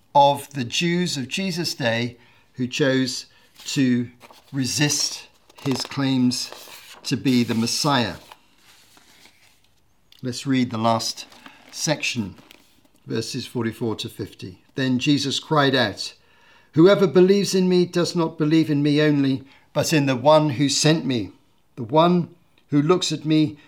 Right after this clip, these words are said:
is seeing the one who sent me. I have come into the world as a light,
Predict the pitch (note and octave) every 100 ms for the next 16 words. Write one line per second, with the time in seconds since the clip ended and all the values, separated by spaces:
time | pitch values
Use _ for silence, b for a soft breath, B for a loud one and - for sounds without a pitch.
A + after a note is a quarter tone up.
0 | B D3 C#3 - D#3+ D#3+ D#3 C#3 A#2+ D#3
1 | D#3+ D#3 C3 D3 - D#3 D3 A#2+ F#2 -
2 | _ b b b b D3 F#3 F#3+ F#3 G3
3 | F#3+ F3+ E3 D3 F3 F3 D3 D3 D#3 D#3+
4 | F3 C3+ - -